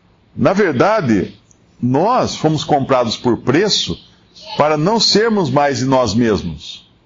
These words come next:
E quando nós nos apresentamos como sacrifício a Deus, obviamente, o que é isso? É entregar realmente a vida a Deus. O que Ele quer de mim nesse mundo?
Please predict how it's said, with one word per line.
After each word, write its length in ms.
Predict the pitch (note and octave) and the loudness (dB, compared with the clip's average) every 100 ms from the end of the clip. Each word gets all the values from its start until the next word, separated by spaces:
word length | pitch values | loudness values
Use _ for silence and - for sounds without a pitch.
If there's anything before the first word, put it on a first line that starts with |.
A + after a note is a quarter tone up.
| _ _ _ _ _ _ _ _ - | _ _ _ _ _ _ _ _ -6
E 80 | |
quando 280 | - G3 G#3+ | -2 -2 0
nós 280 | F#3+ F3+ E3 | 0 0 0
nos 140 | D#3 D3+ | 0 0
apresentamos 680 | D3 D3 C3 B2+ C3+ B2 - | 0 0 0 0 0 0 -2
como 180 | B2 | -2
sacrifício 720 | A2 A2+ A2 G#2 - C3 - | 0 -2 -2 -4 -2 -2 0
a 40 | F#2 | 0
Deus, 360 | F#2 F#3+ D#3 | 2 0 2
obviamente, 720 | C#3 C#3+ D3+ D3+ G3 F#3+ D3 - _ _ _ - | 0 0 0 0 0 -2 -6 -8 _ _ _ -6
o 180 | - C3+ | -2 -2
que 160 | - | 0
é 60 | F#3+ | 0
isso? 340 | D3 A2+ - | 0 0 0
É 60 | F3+ | -2
entregar 500 | F3+ A#3+ F#3+ A3+ A3+ | -2 0 0 0 0
realmente 440 | F#3 E3 G#3 F3 | 0 0 0 0
a 40 | A#2+ | 0
vida 280 | D#3+ F3 | 0 0
a 20 | G2 | -2
Deus. 520 | - - - - - _ _ _ _ _ _ _ | -4 -6 -10 -10 -18 _ _ _ _ _ _ _
O 80 | - | -4
que 100 | - | -2
Ele 120 | A3+ | -2
quer 180 | - F#3 | 0 0
de 100 | D3 | 0
mim 280 | C3+ C3+ A2 | 0 0 2
nesse 300 | A2 G#2 A2+ | 2 0 0
mundo? 360 | G2 F2+ D2+ | 0 0 -2